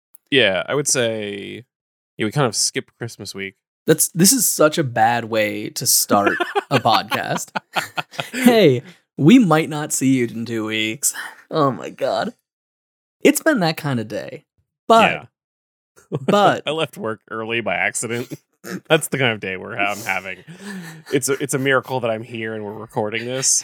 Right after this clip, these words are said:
Speaker 1: just in general.
Speaker 2: Uh, but, uh, but on the plus side, we got a topic.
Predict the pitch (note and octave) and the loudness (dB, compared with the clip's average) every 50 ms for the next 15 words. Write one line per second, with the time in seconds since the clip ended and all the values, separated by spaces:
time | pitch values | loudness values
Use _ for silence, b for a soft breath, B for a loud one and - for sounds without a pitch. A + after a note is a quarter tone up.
0 | - - C3 C3+ B2 - _ A#2+ A#2+ A2+ A2 G#2 F#2+ F2+ F2+ E2+ C#2 G2 A2+ - | -4 -8 -8 -8 -8 -8 _ -10 -6 -2 0 0 0 0 -2 -6 -10 -10 -12 -14
1 | _ B B B B B B _ _ _ _ _ _ _ _ _ _ _ _ _ | _ B B B B B B _ _ _ _ _ _ _ _ _ _ _ _ _
2 | _ _ _ _ _ _ _ _ _ _ _ _ - E3+ C#3+ B2 - - - _ | _ _ _ _ _ _ _ _ _ _ _ _ 2 2 2 2 0 -4 -8 _
3 | - E3 G#3 A3 A3+ A3 F#3+ - - G3 F3 B3 B3 A3+ A3 G#3 F3+ - C4 C#4 | 0 2 4 4 4 2 0 -4 -4 0 2 2 2 2 0 -4 -6 -6 -4 -2
4 | C4 - - C#3 B2 B2+ C3 B2+ - - - - - F#3+ E3+ F3+ C#3+ A#2+ - - | -2 0 0 -2 -2 -4 -6 -10 -10 -12 -12 -8 -4 0 2 2 2 2 0 -2
5 | - - - - - - - - | -4 -4 -6 -10 -16 -18 -20 -20